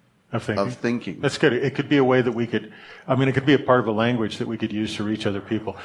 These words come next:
Speaker 1: I don't think anybody that comes here more than three times is afraid of thinking. Um, but I do think a lot of people don't like to think. They want to be told what to believe.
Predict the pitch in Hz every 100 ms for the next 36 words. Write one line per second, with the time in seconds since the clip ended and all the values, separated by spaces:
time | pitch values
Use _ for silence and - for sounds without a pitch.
0 | - - - 151 151 127 131 127 123 117
1 | - - 123 120 - 120 107 104 92 120
2 | 110 110 107 98 - 87 - 110 95 95
3 | 98 95 95 92 - _ _ _ _ _
4 | _ - 101 92 87 85 - - - 131
5 | 131 - 117 123 131 156 120 101 98 113
6 | 110 113 101 101 87 - _ - - -
7 | 120 107 131 - 98 98 90 98 104 104
8 | 92 - 117 104 92 87 90 92 98 104
9 | 90